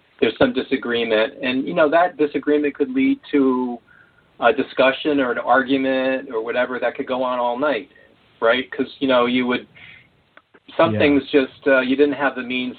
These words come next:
Speaker 1: to, to determine the, the correct answer.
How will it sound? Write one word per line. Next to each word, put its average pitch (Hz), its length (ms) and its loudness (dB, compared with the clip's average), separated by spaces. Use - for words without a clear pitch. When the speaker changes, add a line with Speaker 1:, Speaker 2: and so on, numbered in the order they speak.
Speaker 1:
to, 123 140 -8
to 117 240 4
determine 117 840 -2
the, 113 320 -2
the 139 60 4
correct - 360 0
answer. 110 460 -2